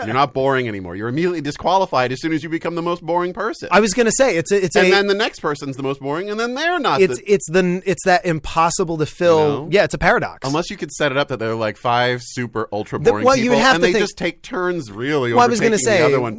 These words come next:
Speaker 2: you,
Speaker 1: perpetually.
Speaker 2: you gotta think that there are a couple of people, statistically speaking, over the, the entire planet,
Speaker 1: Right.
Speaker 2: right, that must fit that description of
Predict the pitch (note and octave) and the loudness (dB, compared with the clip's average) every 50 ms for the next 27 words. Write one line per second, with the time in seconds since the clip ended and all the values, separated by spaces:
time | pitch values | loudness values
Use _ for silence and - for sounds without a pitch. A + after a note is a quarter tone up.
0 | - F#3 G#3+ F#3 G3+ - - D3+ A#2+ F#2+ D#2 - A3 A3 A3+ C#4 B3+ G#3+ - - | -4 0 2 2 0 0 -2 -6 -6 -6 -8 -6 -6 -2 -2 0 0 0 0 0
1 | A#3+ G#3+ F#3 - F#3 D#3+ - F#3 F3 E3 - - E3+ E3+ E3+ D#3+ - - - G3+ | 0 0 0 0 -2 0 2 4 4 4 4 4 4 4 4 4 2 -2 -2 -2
2 | G#3+ - G#3 F#3 D#3+ - - - - G3+ F#3+ - D3+ C3 A2 - - - C3+ - | -2 0 2 0 0 0 -2 -6 -6 -6 -4 -4 -4 -6 -6 -6 -8 -8 -6 -4
3 | F3+ E3 - - E3 - D#3+ C#3 B2+ - - - D#3 D3+ - C3+ A#2+ A2 A2 G#2+ | -4 -4 -2 -4 -4 -2 -2 -4 -4 -4 -4 -2 -4 -2 -2 -4 -6 -6 -8 -4
4 | C3+ D3 C#3 A#2+ C3+ C#3+ B2+ C3+ C3+ - D3 C#3+ C3 A#2 C#3 D#3 C3+ A#2+ D#3+ E3 | 0 0 0 0 -2 -4 -4 -4 -6 -4 -4 -6 -6 -6 -8 -8 -8 -4 -2 0
5 | D#3+ C#3+ B2+ - - F3+ F3+ D#3+ C3 G2+ - - - G#2 E2 B1 - _ - C3 | 0 0 -2 -4 -8 -6 -4 -4 -4 -6 -8 -12 -12 -12 -12 -12 -14 _ -8 -4
6 | C3+ B2+ C#3 C#3 - A#2+ B2 B2+ - C#3 C#3+ B2+ - - - D#3 - - C3 A#2 | -4 -2 -4 -4 -6 -8 -10 -8 -6 -6 -6 -6 -6 -6 -8 -8 -6 -6 -8 -8
7 | C3 B2 - - D3+ D#3 - - C#3 C3 B2 A#2 - A#2+ A#2 A#2 A2 G2+ - | -8 -12 -6 -4 -4 -4 -4 -6 -10 -8 -8 -8 -6 -6 -6 -6 -8 -12 -18